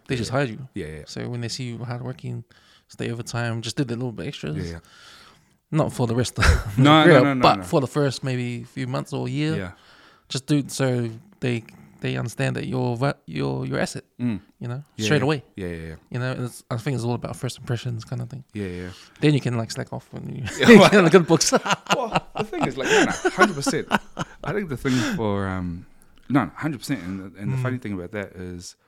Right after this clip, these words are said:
Speaker 2: like, 'cause you're, like you're saying, you're, you're proving your value and, and you're, you know, I'll, like, to use a more recent term, you're,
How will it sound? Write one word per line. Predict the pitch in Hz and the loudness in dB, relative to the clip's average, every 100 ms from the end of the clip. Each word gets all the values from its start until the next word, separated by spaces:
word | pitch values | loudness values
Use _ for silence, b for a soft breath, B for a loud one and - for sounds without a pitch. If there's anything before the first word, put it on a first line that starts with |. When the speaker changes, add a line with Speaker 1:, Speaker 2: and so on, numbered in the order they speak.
| b b b b b b - | b b b b b b -12
Speaker 2:
like, | 101 _ _ | -12 _ _
'cause | 120 | -6
you're, | 117 131 - - | -2 -4 -4 -12
like | 104 107 | -6 -6
you're | 101 | -4
saying, | 113 90 | -4 -4
you're, | 90 85 87 | -4 -4 -6
you're | 87 85 | -8 -10
proving | - 120 104 95 | 0 0 2 -4
your | 80 | -2
value | 98 101 85 82 | -2 0 -2 -4
and, | 82 85 87 | -6 -8 -10
and | 87 80 | -8 -8
you're, | 82 82 82 - | -10 -14 -16 -10
you | 123 | -6
know, | 107 | -4
I'll, | 104 95 - | -4 -6 -12
like, | 85 - _ - | -20 -20 _ -12
to | 95 | -8
use | 90 | -6
a | 85 82 | -6 -8
more | 90 92 92 | -8 -4 -2
recent | 107 87 | -2 -4
term, | 90 90 | -6 -6
you're, | 82 | -8